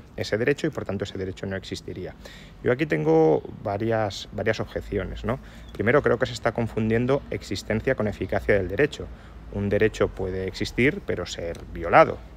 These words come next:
Y eso también dentro de los ordenamientos estatales vigentes. El Estado nos puede decir,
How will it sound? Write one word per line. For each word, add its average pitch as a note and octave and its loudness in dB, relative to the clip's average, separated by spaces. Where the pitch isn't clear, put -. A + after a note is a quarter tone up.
Y B2+ -12
eso A#2 -6
también A#2 -2
dentro A2+ -2
de A#2+ 2
los G#2+ -2
ordenamientos F#2 -6
estatales E2+ -10
vigentes. - -4
El F2 -10
Estado F#2+ -4
nos G2 -6
puede G2 -2
decir, F#2+ 0